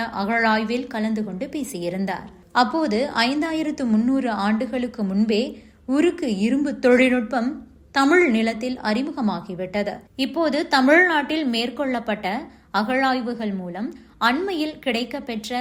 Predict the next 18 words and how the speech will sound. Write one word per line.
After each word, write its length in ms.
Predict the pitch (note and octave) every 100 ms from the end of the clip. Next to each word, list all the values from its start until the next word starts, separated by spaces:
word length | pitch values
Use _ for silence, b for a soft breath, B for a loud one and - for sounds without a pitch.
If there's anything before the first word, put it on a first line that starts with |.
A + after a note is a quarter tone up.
| B3+
கால 340 | B3 A#3+ C#4
கணக்கீடுகள் 720 | C4+ G3+ G#3+ G#3+ B3 C#4+ A3+ C4+ - - -
இரும்பு 400 | C4 E4+ F4+ D#4+
அறிமுகமான 680 | - G#3 A3+ A#3 A3+ G#3+ G#3+ G#3+
காலத்தை 500 | G#3 F#3 A3+ A3+ G3+ C4+ B B
கிமு 320 | - D#4 D4+ G#3
நான்காயிரமாம் 840 | G#3+ A3+ C#4+ E4+ E4+ D#4+ C4+ B3+ A3
ஆண்டின் 440 | G#3+ A3+ A3+ C4+ A#3+
முற்பகுதிக்கு 800 | G#3 A3 - A3 B3 B3+ - B3+ D4+
கொண்டு 280 | E4+ C4
சென்றிருக்கிறது. 840 | A3 G3 F#3+ F3 G3 G#3+ G#3+ G#3+ F#3 -
தென்னிந்தியாவில், 880 | D4+ D#4+ A4 F4+ C4 A3 G#3+ A3+ C4+ -
குறிப்பாக 600 | A#3 A#3 A#3 A3+ C4+ C4+ C#4+
தமிழ்நாட்டில் 720 | - A#3+ C4+ F4 D#4 C4 C#4 F4+
ஐந்தாயிரத்து 680 | B3 A#3+ C#4 D#4+ D#4 D#4 D4
முன்னூறு 460 | A3 A3+ D4 D#4+ C#4
ஆண்டுகளுக்கு 600 | G#3 G#3+ G#3+ C4 B3+ B3
முன்பு 340 | G3+ G3+ G3+